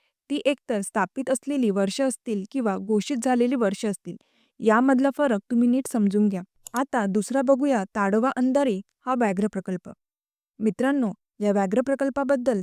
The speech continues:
जाणून घेण्याआधी तुम्हाला माहिती आहे का, महाराष्ट्रातील सर्वात पहिले राष्ट्रीय उद्यान कोणत्या नावाने ओळखले जाते? ताडोबा राष्ट्रीय उद्यान या नावाने.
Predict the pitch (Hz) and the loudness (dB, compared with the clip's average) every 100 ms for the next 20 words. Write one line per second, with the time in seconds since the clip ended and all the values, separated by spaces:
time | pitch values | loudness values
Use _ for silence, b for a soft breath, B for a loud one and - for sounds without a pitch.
0 | 190 196 220 269 269 269 269 247 196 - | -2 0 2 2 2 2 0 0 -2 -4
1 | 202 220 269 269 254 294 233 190 190 _ | -4 0 2 2 0 -4 -6 -8 -12 _
2 | _ _ - 214 202 247 - 277 226 196 | _ _ -4 0 2 0 0 -2 -2 -2
3 | 226 208 196 - 202 220 269 262 - 277 | -2 -2 -2 -4 0 4 4 0 -4 -6
4 | 269 233 202 185 214 208 262 277 254 269 | -4 -2 -2 -2 -2 -2 0 0 0 -2
5 | - 202 190 214 202 170 - - _ _ | -2 -2 -2 -4 -4 -6 -10 -20 _ _
6 | _ _ _ - 233 240 247 285 226 - | _ _ _ 0 2 4 2 0 -2 -2
7 | 262 233 202 247 202 196 220 233 180 170 | -4 -2 -2 0 0 0 0 0 -2 -6
8 | 170 | -10